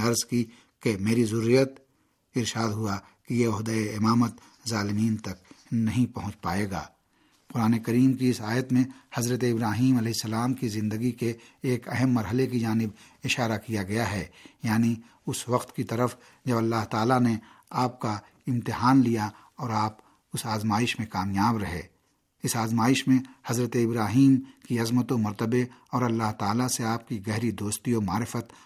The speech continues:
آشکار اور ثابت ہو گئی۔ جس وقت حضرت ابراہیم علیہ السلام اس امتحان و آزمائش میں کامیاب اور سربلند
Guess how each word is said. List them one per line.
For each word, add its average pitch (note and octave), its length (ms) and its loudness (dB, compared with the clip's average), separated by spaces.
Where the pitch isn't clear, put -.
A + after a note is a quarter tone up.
آشکار G#2 560 -2
اور G#2 160 -4
ثابت G2+ 480 -4
ہو F2 120 -6
گئی۔ E2 180 -4
جس A#2 240 -2
وقت B2 240 0
حضرت A#2 300 -2
ابراہیم A#2 480 2
علیہ A2+ 180 0
السلام A2 400 0
اس - 180 -4
امتحان A#2+ 420 2
و A#2 100 2
آزمائش A2 520 -2
میں A2 60 -4
کامیاب A2 580 0
اور A2 120 -2
سربلند G#2+ 540 0